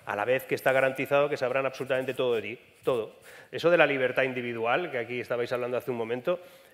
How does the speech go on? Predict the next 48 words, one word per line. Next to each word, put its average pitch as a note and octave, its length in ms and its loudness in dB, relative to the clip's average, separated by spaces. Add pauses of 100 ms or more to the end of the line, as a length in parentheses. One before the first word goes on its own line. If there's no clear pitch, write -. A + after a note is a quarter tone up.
es, - 380 -6
es B2 180 -2
realmente C3+ 480 2
un, B2 440 -4
un B2+ 180 -6
hecho B2+ 220 -2
que D3 80 -2
está B2 280 -2
en C#3 80 -4
juego, B2+ 460 -4
o - 20 -20
sea, G#2 200 -4
está B2+ 520 -4
absolutamente, C#3 1000 -2 (300)
eh, A2+ 760 -2
mm, G#2 440 -12 (260)
amenazado. B2 580 0 (560)
Todo A#2+ 160 -6
eso C#3+ 160 -6
está D3+ 200 4
muy A#2+ 140 -4
guay, C3+ 320 2
todo C3 180 -2
el C3+ 100 -2
tema C3+ 260 0
de B2+ 200 4
que B2+ 120 0
los A#2+ 160 -4
bancos C3 320 0
así, B2+ 260 -4
pues, B2 140 -6
oye, B2 120 -2
si B2+ 120 -10
quiebra B2+ 260 0
uno, C3 220 -2
está B2 160 -2
garantizado B2+ 480 -2
tu A#2+ 80 -10
fondo C3 320 -4
y B2+ 40 -6
tal, C3 160 -4
pero A2+ 140 -8
si B2+ 80 -6
tú B2+ 80 -6
tomas D3+ 200 0
un C3+ 160 -6
puto C#3+ 280 -2
café B2 380 -2